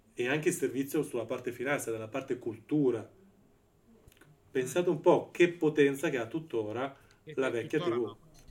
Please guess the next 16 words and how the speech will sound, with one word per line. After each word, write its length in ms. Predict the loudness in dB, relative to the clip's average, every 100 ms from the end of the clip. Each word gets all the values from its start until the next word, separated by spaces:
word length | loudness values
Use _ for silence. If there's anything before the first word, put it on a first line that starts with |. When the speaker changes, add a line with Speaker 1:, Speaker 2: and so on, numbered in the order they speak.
| -4
Speaker 1:
Eh. 260 | -2 -2 -4
Speaker 2:
Sì, 240 | -8 -8
la 80 | -8 -12
cultura 300 | -6 -2 -2
è 40 |
potente, 340 | -2 -2 -2
dà 120 | -2 -4
un'autorevolezza 760 | -6 -8 -12 -8 -6 -6 -8
che 100 | -8
gli 80 | -6
altri 220 | -4 -2
canali 260 | -4 -6 -10
non 140 | -14
danno. 840 | -18 -18 -16 -16 -16 -14 -14 -14 -6
Come 180 | -4 -2
autorevolezza 960 | -4 -4 -4 -2 -2 -2 -4 -8 -10